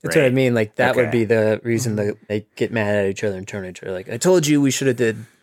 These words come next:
Speaker 1: this."
Speaker 2: Okay.
Speaker 1: Or, like, "That was a terrible idea. I told you the whole time."
Speaker 2: Yeah.
Speaker 1: And then it kinda spirals from there. Like,
Speaker 2: That makes
Speaker 1: "You wouldn't
Speaker 2: sense.
Speaker 1: even know. You weren't even around."
Speaker 3: Mm-hmm.
Speaker 2: Yeah.
Speaker 1: And
Speaker 2: They're
Speaker 1: it
Speaker 2: like, "Of course you're right," you know, "You
Speaker 1: Yeah.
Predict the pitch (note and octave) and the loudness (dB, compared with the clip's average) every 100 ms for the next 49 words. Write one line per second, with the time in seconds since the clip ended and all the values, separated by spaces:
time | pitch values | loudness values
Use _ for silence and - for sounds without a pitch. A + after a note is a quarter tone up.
0 | _ - A#2 G2 - - F#2+ - D2+ D2 | _ -2 0 0 -8 -8 -8 -8 -14 -16
1 | _ _ A#2 A2 G#2+ - C#3 C3 A#2+ C3 | _ _ -2 -2 -2 0 0 0 2 2
2 | B2 A2+ G#2+ A2 G#2 G2+ G2 F#2+ B2+ A2+ | 4 4 2 2 2 2 0 0 -2 0
3 | G#2+ G2 F#2 G#2 F#2 F2+ - _ _ _ | -2 -2 -6 -8 -8 -10 -16 _ _ _
4 | - G2+ E2+ D#2 A#2 A#2 A2+ A2 A#2 G#2 | -8 -4 -2 0 2 2 2 0 -2 0
5 | - G#2+ G2+ - G2+ G2+ F#2+ F#2+ G2 F#2 | 0 2 0 -4 -4 -2 -2 -2 -2 -4
6 | - - A#2+ A#2 G2 D3 D#3 D3+ C#3+ C3+ | -10 -8 -2 0 0 2 4 4 2 2
7 | C3 B2+ A2+ A2+ A#2 A2+ A2 G#2 G#2+ G#2 | 2 2 2 2 2 2 0 0 0 0
8 | G2+ F#2+ - _ _ C3 B2+ C3+ D#2+ D2 | -2 -6 -10 _ _ -12 -4 -4 -4 -8
9 | - _ _ A#2+ G#2+ F#2 E2+ F#2+ - B2 | -14 _ _ 0 0 -2 -4 -6 -4 -2
10 | G#2+ - F2+ D#2+ D2+ - F#2 F2 D#2 D2+ | 0 -2 -6 -6 -8 -8 -8 -8 -8 -10
11 | F2+ F#2+ A2 G2+ | -12 -2 0 0